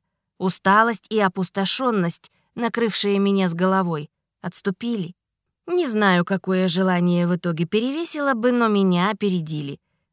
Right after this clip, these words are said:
«Спасибо вам, спасибо, спасибо, вы настоящий герой!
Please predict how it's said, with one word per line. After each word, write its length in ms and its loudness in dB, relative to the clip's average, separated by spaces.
«Спасибо 680 -6
вам, 240 -8
спасибо, 680 -2
спасибо, 800 -2
вы 300 -2
настоящий 1000 0
герой! 600 -2